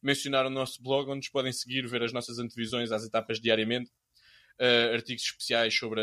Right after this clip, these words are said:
as grandes voltas. Depois fazemos também o acompanhamento da Cycling Fantasy App e do, do Velo Games, falso plano ponto ghost ponto i o, no Twitter, YouTube, Spotify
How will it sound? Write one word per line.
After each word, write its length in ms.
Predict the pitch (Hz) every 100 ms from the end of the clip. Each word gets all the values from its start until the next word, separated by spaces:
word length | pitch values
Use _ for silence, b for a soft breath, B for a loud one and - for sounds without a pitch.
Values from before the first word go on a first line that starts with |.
| 107
as 80 | 107
grandes 260 | 110 107
voltas. 280 | 123 127 127
Depois 180 | - 131
fazemos 280 | 123 123 117
também 200 | 120 113
o 60 |
acompanhamento 680 | 113 113 107 113 110 110 107
da 100 | 104
Cycling 340 | 104 110 104 104
Fantasy 400 | 107 101 95 101
App 240 | 101 -
e 60 | 98
do, 380 | 104 98 95 98
do 100 | 107
Velo 260 | 107 107 104
Games, 320 | 117 120 120 - b -
falso 280 | 113 104 -
plano 200 | 107 104
ponto 260 | 110 104
ghost 300 | 113 104 - -
ponto 260 | 110 104 110
i 160 | 110
o, 180 | 123 123 _ _ _ _ _ _ -
no 120 | 139
Twitter, 380 | - 135 139 127
YouTube, 420 | 120 - 127 120
Spotify 760 | - 117 113 - 113 110 113